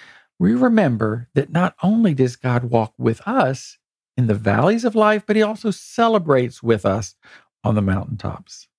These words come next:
As the crowd said two thousand years ago at the end of our story we read about in Mark, they all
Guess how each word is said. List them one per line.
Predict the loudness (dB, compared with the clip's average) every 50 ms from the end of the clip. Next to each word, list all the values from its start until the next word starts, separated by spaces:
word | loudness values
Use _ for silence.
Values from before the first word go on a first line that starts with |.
| _ _ _ _ _ _ _ _ -20 -20 -20 -20 -20 -20 -20 -20 -20 -20 -20 _ _ _ _
As | -4 -4 -4 -6 -4
the | -4 -4
crowd | -4 -4 -4 0 2 2 2 2 2 0 0 -2
said | -6 -6 -2 0 0 0 0 -4 -6 -10 -4
two | -2 -2 -2
thousand | 0 -2 -2 -2 0 -2 -4 -4 -6 -4 -2
years | 0 0 0 0 -2
ago | -4 -4 -4 -4 -4
at | -4
the | -6 -6 -6
end | -4 -2 0 -2
of | -2 -2
our | -2 -4 -4
story | -4 -6 -6 -4 -4 -2 -2 -4 -2
we | -2 0
read | 0 0 0 0 0
about | 0 2 0 0 0
in | -2 -4 -4
Mark, | -6 -6 -8 -8 -12 -16 _ _ _ _ _ _ _ _ _ _ _ _ _ _ _ _ _ _ _ _ _ _
they | -2 -2
all | 0 2 2 2 2 0 -2 -4